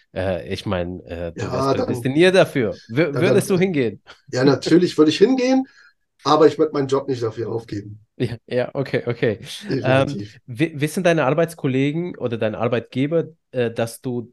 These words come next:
Speaker 1: deine Kanäle betreibst? Und falls ja, was sagen die denn dazu?
Speaker 2: Äh,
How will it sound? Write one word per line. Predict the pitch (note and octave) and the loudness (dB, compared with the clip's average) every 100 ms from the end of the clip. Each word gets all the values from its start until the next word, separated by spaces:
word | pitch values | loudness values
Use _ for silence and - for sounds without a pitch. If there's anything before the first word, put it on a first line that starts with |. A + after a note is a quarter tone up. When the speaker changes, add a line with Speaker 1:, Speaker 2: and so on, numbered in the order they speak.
| _ - | _ -4
Speaker 1:
deine | A2+ A#2 | -4 -4
Kanäle | - A2 A2 A2+ G#2+ | -6 -4 -2 -2 -2
betreibst? | G2+ - G#2+ G2 D3 F3+ - _ | -4 -6 -4 -2 -4 -6 -16 _
Und | - B2 A2+ - | -6 -6 -6 -6
falls | A2 G#2+ - | -6 -6 -6
ja, | A2+ A#2 | -2 0
was | A#2+ G#2+ | 0 0
sagen | A#2 D#3 | 0 -2
die | A2+ | -4
denn | F2+ F2+ - _ | -6 -10 -12 _
dazu? | G2+ F#2 - E2+ - _ _ _ _ _ | -10 -10 -12 -16 -18 _ _ _ _ _
Speaker 2:
Äh, | _ | _